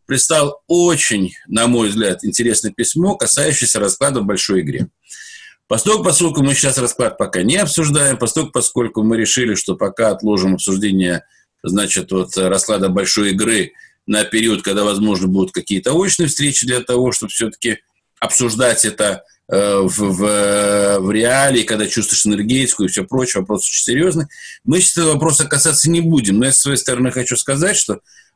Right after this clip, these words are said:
ваши предложения мне очень понравились, поэтому вот мы в конечном итоге с вами связались. Но говорить мы будем про устойчивое развитие.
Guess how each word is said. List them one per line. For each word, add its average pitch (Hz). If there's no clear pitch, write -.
ваши 143
предложения 120
мне 120
очень 107
понравились, 160
поэтому 147
вот 123
мы 123
в -
конечном 113
итоге 123
с -
вами 120
связались. 107
Но 131
говорить 190
мы 208
будем 185
про 175
устойчивое 160
развитие. 147